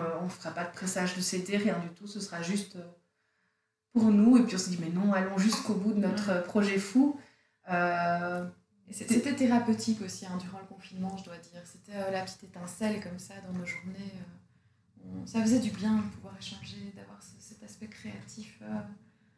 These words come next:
Speaker 2: tout au long de ces mois. C'était un lien, quoi, entre nous. Quelque chose, euh,
Speaker 1: Et puis finalement, c'est devenu un outil dans notre, euh,
Speaker 2: Mhm.
Speaker 1: travail personnel à chacune. Ce, ce, ce dont on, on n'imaginait pas ça à la, à, au début, parce qu'au début, c'était vraiment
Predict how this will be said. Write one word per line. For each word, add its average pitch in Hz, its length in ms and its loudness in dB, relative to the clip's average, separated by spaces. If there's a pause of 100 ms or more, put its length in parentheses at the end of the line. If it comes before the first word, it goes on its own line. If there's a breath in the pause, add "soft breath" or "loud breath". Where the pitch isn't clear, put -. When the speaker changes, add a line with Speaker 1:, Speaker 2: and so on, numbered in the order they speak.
(260 soft breath)
Speaker 2:
tout - 200 -18
au 202 60 -6
long 202 140 2
de 202 80 -2
ces 202 160 -6 (100)
mois. 202 320 -4 (440)
C'était 214 180 -8
un 190 140 0
lien, 196 340 -2
quoi, 165 220 -14
entre - 160 -20 (100)
nous. 175 80 -6 (560)
Quelque - 180 -20
chose, - 280 -18
euh, - 20 -18 (560)
Speaker 1:
Et 202 80 6
puis 311 180 8
finalement, 214 440 6
c'est 240 140 2
devenu 214 340 6
un 185 220 4
outil 254 320 2
dans 202 180 8
notre, 185 300 0
euh, 202 240 4
Speaker 2:
Mhm. 214 120 10
Speaker 1:
travail 202 500 2
personnel 196 540 2
à 185 80 4
chacune. 240 520 4 (460 loud breath)
Ce, 185 240 -10
ce, - 220 -14 (340)
ce 214 120 6
dont 247 200 12
on, 220 220 6 (260)
on 247 60 12
n'imaginait 240 480 12
pas 240 140 10
ça 240 380 6 (260)
à 190 80 -2
la, 185 100 4
à, 185 520 -4 (180)
au 196 40 -4
début, 202 300 4
parce 226 260 2
qu'au 196 80 0
début, 190 200 4
c'était 285 140 6
vraiment 214 500 6